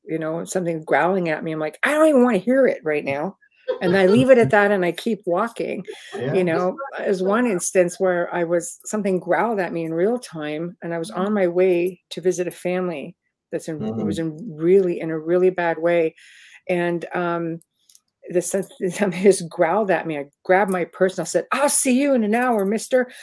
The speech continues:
Speaker 1: And I just kept going. <laughs> And it's probably going,
Speaker 2: <laughs>
Speaker 1: "What?"
Speaker 3: You
Speaker 1: You know,
Speaker 3: got
Speaker 1: and I
Speaker 3: something
Speaker 1: got there and I
Speaker 3: on you.
Speaker 1: came in, I'm
Speaker 2: Okay,
Speaker 1: like,
Speaker 2: okay.
Speaker 3: "I'm not gonna mess with Michelle."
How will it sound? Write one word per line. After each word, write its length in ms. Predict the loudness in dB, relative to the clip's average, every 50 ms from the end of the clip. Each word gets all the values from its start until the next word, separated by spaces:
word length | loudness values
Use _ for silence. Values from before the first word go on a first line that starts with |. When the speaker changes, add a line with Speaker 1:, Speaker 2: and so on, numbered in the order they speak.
| -20 -8 _
Speaker 1:
And 140 | 0 2 4
I 80 | 4 2
just 360 | 2 4 2 2 2 0 -2
kept 240 | 0 0 0 0 0
going. 460 | 0 0 2 2 2 0 0 0 0
<laughs> 160 | 2 2 2 2 0 -6 -10 -12 -12 -12 -12 -12 2 4
And 60 | 4 4
it's 140 | 4 0 -10 -4 -4
probably 300 | -2 -2 -2 -4 -4 -4 -4 -2 -2
going, 140 | -2 -2 -2 -2 -6 -6
Speaker 2:
<laughs> 120 | -6 -6 -2
Speaker 1:
"What?" 220 | 0 2 2 2 0 -4 -8 -10 -10 -8 -4 -2
Speaker 3:
You 100 | -2 -2 -2 2 2
Speaker 1:
You 100 | 4 4
know, 60 | 4 2
Speaker 3:
got 60 | 0 -2
Speaker 1:
and 120 | -4 -4
I 80 | 0 0
Speaker 3:
something 140 | 0 0 2
Speaker 1:
got 280 | 0 0 2 2 2 2
there 80 | 4
and 100 | 4 4
I 60 | 4 4
Speaker 3:
on 60 | 4
you. 60 | 2
Speaker 1:
came 240 | 0 0 0 2 2
in, 120 | 4 6 6
I'm 80 | 6
Speaker 2:
Okay, 100 | 4 4 2 0
Speaker 1:
like, 20 | -2
Speaker 2:
okay. 220 | -4 -2 -4 -4 -4 -4 -8 -8
Speaker 3:
"I'm 120 | -8 -6 -4
not 140 | -6 -4 -4
gonna 160 | -4 -6 -4
mess 240 | -6 -6 -6 -6 -10
with 100 | -16 -12
Michelle." 460 | -12 -12 -8 -6 -4 -2 -4 -4 -4